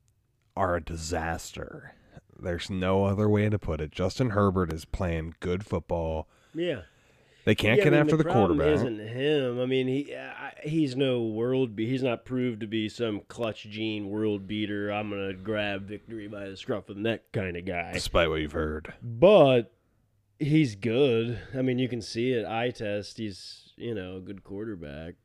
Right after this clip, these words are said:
Speaker 2: Uh, I mean, is it, is it scheme? Is it talent around him? Is it the coaching? I mean,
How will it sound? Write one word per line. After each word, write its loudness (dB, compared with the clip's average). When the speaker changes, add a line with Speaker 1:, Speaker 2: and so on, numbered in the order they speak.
Speaker 2:
Uh, -12
I -14
mean, -4
is -4
it, -6
is -4
it -8
scheme? -2
Is -2
it 0
talent -2
around 0
him? 0
Is 2
it -4
the -8
coaching? -10
I -8
mean, -4